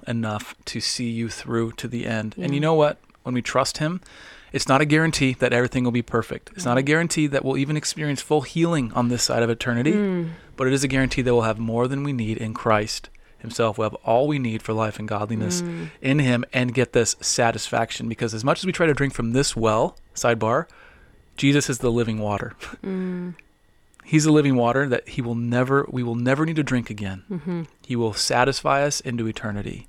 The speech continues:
Speaker 2: Right.
Speaker 1: And so as long as we're sticking with this analogy, I just wanna make that reminder that you will never be completely quenched by this. So let's put all of our hope and faith in Christ, not in
Speaker 2: Right.
Speaker 1: this well. Yes, it's good,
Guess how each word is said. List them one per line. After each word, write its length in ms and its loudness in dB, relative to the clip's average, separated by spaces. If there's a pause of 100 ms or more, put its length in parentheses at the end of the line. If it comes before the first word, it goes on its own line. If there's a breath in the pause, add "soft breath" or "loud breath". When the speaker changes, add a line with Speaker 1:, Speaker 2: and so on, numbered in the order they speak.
Speaker 2:
Right. 300 -6 (340 soft breath)
Speaker 1:
And 140 -8
so 240 2
as 180 0
long 160 0
as 80 -4
we're 60 -2
sticking 260 -2
with 120 0
this 140 2
analogy, 600 4
I 20 4
just 100 -8
wanna 120 -2
make 120 -4
that 140 -2
reminder 480 0
that 240 -4 (400 loud breath)
you 140 2
will 120 8
never 280 6
be 240 0
completely 640 -2
quenched 640 -4
by 240 2
this. 540 0 (100)
So 480 2
let's 160 -2
put 240 0
all 200 4
of 100 -2
our 100 2
hope 240 -2
and 100 -4
faith 240 -2
in 80 -12
Christ, 480 -4 (100)
not 240 0
in 260 -2
Speaker 2:
Right. 40 -12 (260)
Speaker 1:
this 220 -2
well. 420 2
Yes, 220 0
it's 160 -10
good, 400 2